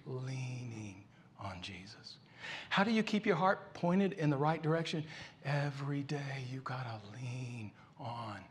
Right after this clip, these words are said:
him. But here's a second way to answer the question. Consider the second time you hear John talk. Last chapter of his book. They've been fishing all night. They haven't caught a thing. With all their knowledge and skill, they've got nothing to show for it.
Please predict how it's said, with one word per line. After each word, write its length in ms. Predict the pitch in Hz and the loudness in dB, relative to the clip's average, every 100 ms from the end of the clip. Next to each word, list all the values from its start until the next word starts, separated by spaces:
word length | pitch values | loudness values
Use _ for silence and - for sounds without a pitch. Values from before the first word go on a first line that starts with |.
| - | -18
him. 220 | - 101 92 90 - - - - - - - - | -14 -12 -12 -16 -20 -20 -14 -10 -8 -10 -12 -8
But 200 | 151 139 | 2 4
here's 180 | 151 170 | 4 2
a 80 | 165 | 2
second 320 | - 165 143 | 2 2 0
way 120 | 120 120 | -2 -2
to 40 | |
answer 280 | 123 127 135 | -2 -2 -2
the 100 | 113 | -2
question. 380 | - 101 - - - - - - - | -4 -4 -4 -8 -18 -20 -20 -20 -4
Consider 380 | 131 - 175 165 | 0 2 4 4
the 120 | 131 | 4
second 340 | - 185 - | 4 4 2
time 240 | 139 127 123 | 2 2 2
you 80 | |
hear 320 | 113 131 131 - - | 2 2 2 -2 -2
John 340 | 123 113 113 117 | 0 0 0 0
talk. 380 | 151 135 - - - - - | 2 2 -2 -12 -16 -16 -4
Last 280 | 131 127 - | 4 4 4
chapter 260 | 151 131 117 | -2 -2 -2
of 80 | 110 | -2
his 140 | 110 | -2
book. 260 | 127 127 - - | -2 -4 -6 -4
They've 140 | 123 123 | 2 2
been 140 | 110 | 4
fishing 360 | - 131 - 127 | 4 2 2 2
all 140 | 131 | 2
night. 300 | 127 131 127 | 4 2 2
They 80 | 120 | 0
haven't 220 | 123 120 | 0 0
caught 220 | - 123 | 2 2
a 40 | 120 | 2
thing. 320 | 131 131 131 - - | 2 2 0 -6 -4
With 160 | - - | 0 4
all 180 | 147 147 | 6 6
their 120 | 135 | 6
knowledge 360 | 135 139 139 131 | 6 6 6 4
and 80 | |
skill, 280 | 127 156 139 | 2 4 6
they've 200 | 147 156 | 6 8
got 260 | 147 135 165 | 8 6 6
nothing 640 | 175 240 262 262 254 240 | 6 8 8 8 6 8
to 80 | 240 | 6
show 380 | - 233 226 233 | 8 12 12 12
for 420 | 220 208 185 | 10 10 10
it. 80 | 143 | 6